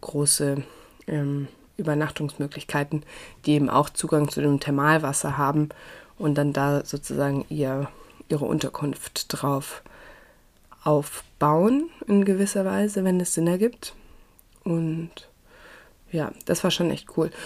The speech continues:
Und normalerweise gehen da richtig viele Leute auch abends hin mit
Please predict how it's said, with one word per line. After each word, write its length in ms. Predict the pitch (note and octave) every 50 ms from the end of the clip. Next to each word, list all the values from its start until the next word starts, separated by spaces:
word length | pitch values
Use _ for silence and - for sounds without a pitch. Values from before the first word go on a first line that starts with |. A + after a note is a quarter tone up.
| G3+ -
Und 340 | - G3 G3 G3+ - - - - _ - - -
normalerweise 1080 | - F#3 F3 F3 F3 F3+ G3+ G#3+ A3 G3+ G3+ G3+ G3+ G3+ G3 G3 G3+ G#3 G#3 G#3 G3+ - - - -
gehen 220 | - F3+ E3+ E3+
da 100 | E3+ E3
richtig 400 | D#3+ F3 F3 - - - - -
viele 200 | - - F3 E3+
Leute 360 | E3 E3 D#3+ D#3+ D#3+ - D#3+
auch 160 | D3+ - -
abends 420 | - D3+ D#3 D#3 D#3 D3+ D3 - -
hin 260 | - D3+ D#3 E3+ E3+ - - - - - _ _ _ _ _ _ _ _ -
mit 720 | D#3+ D#3 D#3 D#3 D3+ D3+ D3+ - - - - - - -